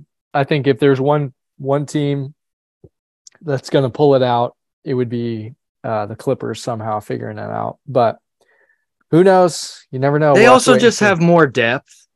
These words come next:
Speaker 2: S-, just
Speaker 1: Yeah.
Speaker 2: speaking skill-wise, the Clippers have more depth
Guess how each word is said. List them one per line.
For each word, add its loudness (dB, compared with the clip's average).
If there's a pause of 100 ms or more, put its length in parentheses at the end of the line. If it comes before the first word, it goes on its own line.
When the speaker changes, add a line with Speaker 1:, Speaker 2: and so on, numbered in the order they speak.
(920)
Speaker 2:
S-, -14
just -2
Speaker 1:
Yeah. -8 (180)
Speaker 2:
speaking -2
skill-wise, 2
the -10
Clippers -2
have 0
more -4
depth -6